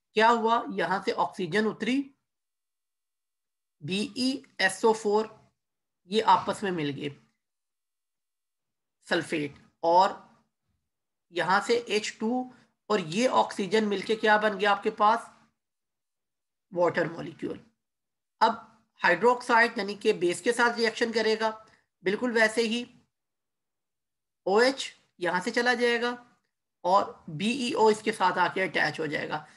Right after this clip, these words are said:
तो क्या बन जाएगा? और यहाँ से ये टू और ये एच के साथ मिलके एच टू ओ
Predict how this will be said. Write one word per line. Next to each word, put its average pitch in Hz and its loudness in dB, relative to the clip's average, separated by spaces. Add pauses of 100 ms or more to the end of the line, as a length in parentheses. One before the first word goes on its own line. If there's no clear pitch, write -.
(200)
तो - -20
क्या 208 2
बन 208 0
जाएगा? 208 -2 (1400)
और 180 -2
यहाँ 180 -2
से 220 -2 (1500)
ये 190 0
टू 226 -6
और 175 0
ये 190 -2
एच 202 -6
के 214 -6
साथ 196 -2
मिलके 190 -6
एच 175 -6
टू 185 -4
ओ 214 -10